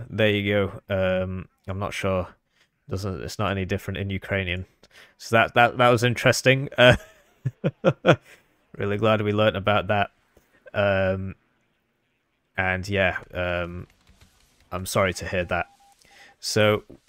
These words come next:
right, so the game has started, but we need to wait five minutes now without giving away the deployment.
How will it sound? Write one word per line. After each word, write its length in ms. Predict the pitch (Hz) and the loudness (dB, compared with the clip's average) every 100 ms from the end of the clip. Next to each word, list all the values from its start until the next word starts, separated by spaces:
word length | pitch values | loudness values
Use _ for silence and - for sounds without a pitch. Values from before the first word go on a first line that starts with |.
| - | -6
right, 240 | 123 107 - | 2 2 2
so 120 | 113 | 0
the 60 | |
game 220 | 113 135 135 | 4 4 2
has 100 | - | 0
started, 500 | - 113 110 139 - | 2 4 4 0 -4
but 460 | 101 98 107 127 - - | -6 0 0 0 -4 -6
we 160 | 107 | -4
need 180 | 107 107 | -2 -4
to 100 | - | -2
wait 180 | 104 - | -2 0
five 300 | - 104 98 | 2 2 2
minutes 300 | 104 101 - | -2 -4 -2
now 260 | 104 117 - | -2 -2 -2
without 300 | 101 101 90 | 0 0 0
giving 220 | 104 101 | -4 -4
away 240 | 95 98 95 | -2 -2 -2
the 120 | 95 | -4
deployment. 580 | - - 98 90 90 | -6 -4 -2 -2 -8